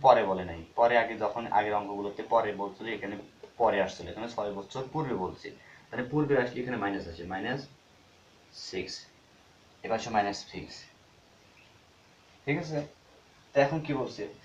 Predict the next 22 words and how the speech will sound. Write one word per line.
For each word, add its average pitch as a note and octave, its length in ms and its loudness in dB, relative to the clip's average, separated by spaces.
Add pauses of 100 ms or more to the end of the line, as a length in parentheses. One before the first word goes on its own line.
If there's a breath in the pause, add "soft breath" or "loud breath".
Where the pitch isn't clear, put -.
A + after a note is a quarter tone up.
ছয় B2+ 180 0
বছর B2+ 260 -6
পূর্বে C#3 260 0 (1400)
পিতার C#3+ 300 10
বয়স B2+ 440 6
পুত্রের D3+ 420 -6
বয়সের A#2+ 600 6 (180)
দশ G#2 400 4
গুণ। D#2+ 140 -12 (400)
তাহলে B2 160 4 (120)
পিতার C3+ 340 4
বয়স B2 460 2
যদি C3+ 160 -8
এক্স, - 360 -2 (400)
পুত্রের D3 260 -4
বয়স C3 240 0
টেন C#3 180 0
এক্স, C#3+ 240 -2 (880)
পুত্রের - 280 -4
বয়সের C#3+ 320 2
দশ B2 300 2
গুণ। A2 160 -10